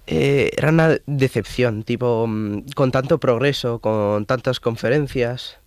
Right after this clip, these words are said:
pues, mm, era como que esta-, eh, estaba escalando una montaña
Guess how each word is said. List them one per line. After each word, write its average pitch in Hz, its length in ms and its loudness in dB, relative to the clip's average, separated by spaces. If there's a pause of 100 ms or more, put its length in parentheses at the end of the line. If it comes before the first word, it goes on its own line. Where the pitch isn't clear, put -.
(160)
pues, 113 640 -4
mm, 95 140 -8 (920)
era 135 160 0
como 120 240 0
que 110 300 0
esta-, 110 260 -2
eh, 117 300 0
estaba 120 380 0
escalando 123 460 -2
una 123 140 0
montaña 127 540 -2